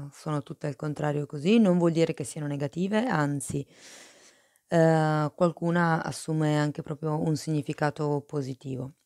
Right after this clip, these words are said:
Con il Papa. Il Papa mi parla di quello che è una necessità, in questo caso, di fare un certo tipo di salto, che è un po' l'energia di cui ci parla il carro, no?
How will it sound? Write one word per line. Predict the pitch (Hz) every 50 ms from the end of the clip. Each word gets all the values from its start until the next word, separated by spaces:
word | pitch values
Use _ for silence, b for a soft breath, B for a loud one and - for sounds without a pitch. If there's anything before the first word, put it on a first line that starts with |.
| _ _ -
Con | - 233 247
il | 262 247 -
Papa. | - - 156 147 - - 147 143 - b b b b b b b b b b b b b
Il | - 214 208
Papa | - 226 226 226 - 233 226 226 233 - _ _ _ _ _ _ _ _ _
mi | - 202 196
parla | 185 - 180 180 175 175
di | 170 170
quello | - - 170 170 165
che | 165 - 170 165 160 160 160 160
è | 165
una | - - 170 160 160 160 160 156 156 156 156 - -
necessità, | 170 160 156 156 156 156 170 185 180 - - 165 - - - - 160 147 - - 180 175 185 214 - _ _
in | - 170 160 156
questo | - 156 135 - - 160 -
caso, | - 165 160 170 185 175 180 202 208 b b b b b b b b b _
di | 151 170 175 185 202
fare | - - - - 185 165 165 170 175 175 180 - -
un | 175 156 147
certo | - 175 165 160 185 175
tipo | - 175 147 - 175
di | 151 160 143
salto, | - - - 156 139 135 135 139 - - 139 - _
che | - 185
è |
un | 180 180 180
po' | - 170 165
l'energia | 160 165 165 165 165 170 165 147 147 156
di | 147 160 156
cui | - 156
ci | - - -
parla | _ 147 143 143 147 147
il | 147 135 -
carro, | - 135 131 135 147 - 147
no? | 143 151 165 170